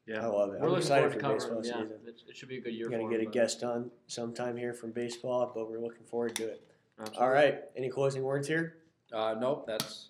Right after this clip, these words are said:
Speaker 3: that's it. Just make sure you, uh, I'm not gonna say get out and vote. Just log on to Blackboard and vote. Uh, look forward to receiving your vote, I guess, on
Speaker 2: Exactly.
Speaker 3: Blackboard.
Speaker 1: There you go.
Speaker 2: If you have any questions about Caleb's stances or platforms, I'm sure he will not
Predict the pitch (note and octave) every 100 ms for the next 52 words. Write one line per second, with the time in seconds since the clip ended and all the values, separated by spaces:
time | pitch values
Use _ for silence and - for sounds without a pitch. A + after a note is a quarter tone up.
0 | - A2+ A#2 C#3 C3+ B2 - - A2 A#2
1 | - B2+ A#2 A2+ G#2+ G2 G2 G2 - _
2 | _ - A2 G#2+ G#2+ A2 G2+ A2+ A2 G#2
3 | G#2+ A2+ A#2+ G#2+ A#2 G#2+ A2 A2+ A2 G#2+
4 | G#2 A#2 B2+ B2 A#2+ G2+ G#2+ A2 - -
5 | _ _ _ G2+ G2 G2 F#2+ - _ A2
6 | - B2+ A#2 G#2 G#2+ - C3+ C#3 F#2 F#2
7 | F#2 F#2 F#2 G2 G2 G2+ F#2+ G2+ A2 -
8 | F#2 - - A2 A2 C3 B2+ B2+ D3+ D3+
9 | D3+ C#3 D#3 D3+ E3 C3+ D3 C#3+ - C#3+
10 | C#3+ C#3 - C#3+ D3 C#3+ C#3 C#3 D3 C#3+
11 | C#3 D3 C#3+ C#3 B2 - D#3 D3+ C#3+ -
12 | - _ - C#3 C3+ C#3+ D3 D3 -